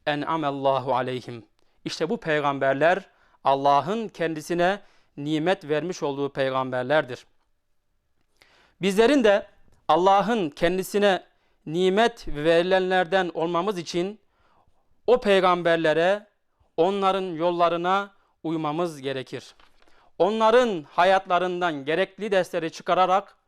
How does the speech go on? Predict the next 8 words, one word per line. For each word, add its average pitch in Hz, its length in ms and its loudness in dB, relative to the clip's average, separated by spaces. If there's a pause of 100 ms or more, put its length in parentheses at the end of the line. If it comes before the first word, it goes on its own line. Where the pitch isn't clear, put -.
(500)
Müslümanlığımızı 175 1080 -4 (300)
pekiştirmemiz 147 680 -4
gerekir. 127 520 -8 (520)
Ve 170 160 4
şu 220 260 -8
dua 170 320 4
ile 160 380 2 (380)
sohbetimizi 156 960 -2